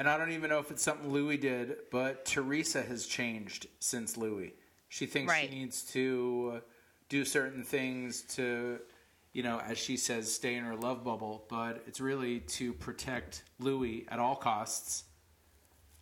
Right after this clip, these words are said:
Speaker 1: And she's just going about the whole thing the wrong way.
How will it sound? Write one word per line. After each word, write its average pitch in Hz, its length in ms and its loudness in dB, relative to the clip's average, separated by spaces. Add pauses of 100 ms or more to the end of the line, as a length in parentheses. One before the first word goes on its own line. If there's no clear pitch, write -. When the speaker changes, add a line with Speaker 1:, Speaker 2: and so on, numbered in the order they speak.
(140)
Speaker 1:
And 123 760 -2 (200)
she's 135 420 -2
just 143 240 -4
going 139 300 0
about 131 520 2
the 120 80 0
whole 131 240 -2
thing 117 580 -4 (1080)
the 120 120 0
wrong 117 260 2
way. 104 180 0